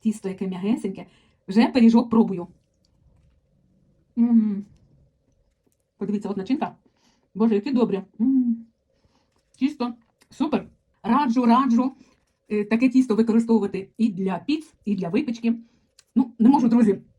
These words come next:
ще пробувати сосиску. Чи спробувати? Ні, таки спробую. Спробую, е, заради вас. Кусаю. М.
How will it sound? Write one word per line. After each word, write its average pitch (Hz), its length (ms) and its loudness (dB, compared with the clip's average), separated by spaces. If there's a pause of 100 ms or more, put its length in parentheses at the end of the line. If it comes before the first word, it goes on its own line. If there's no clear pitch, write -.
(560)
ще 240 280 0 (120)
пробувати 247 520 0 (240)
сосиску. 208 480 -6 (280)
Чи 180 100 -2
спробувати? 233 460 0
Ні, 208 140 2
таки - 320 -4
спробую. 226 440 2 (640)
Спробую, 240 460 0 (260)
е, 202 160 -10
заради 226 380 2
вас. 226 300 2 (1800)
Кусаю. 156 300 -14 (1800)
М. 247 440 2